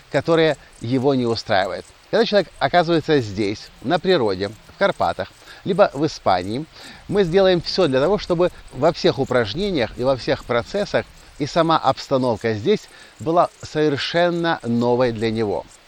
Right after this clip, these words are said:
И большинство людей естественным образом реагируют так, как они реагировали на автопилоте. Но только чаще всего здесь автопилот не срабатывает.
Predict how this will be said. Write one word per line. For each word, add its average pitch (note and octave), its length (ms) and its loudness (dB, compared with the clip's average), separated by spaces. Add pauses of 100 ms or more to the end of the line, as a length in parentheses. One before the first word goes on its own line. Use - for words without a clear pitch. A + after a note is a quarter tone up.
(720)
И D3+ 80 0
большинство D3 500 2
людей A2+ 400 0
естественным D#3 520 -2
образом F#3+ 420 2
реагируют B2 540 0
так, G3 160 2
как C3 120 -6
они C#3 200 0
реагировали D#3+ 880 2 (340)
на F#3 140 2
автопилоте. C3 680 -2 (520)
Но D#3 120 2
только D#3+ 400 2
чаще D3 380 0
всего G3 260 -2
здесь E3 220 -2
автопилот D3 460 -2
не D#3 100 -2
срабатывает. G#2+ 600 0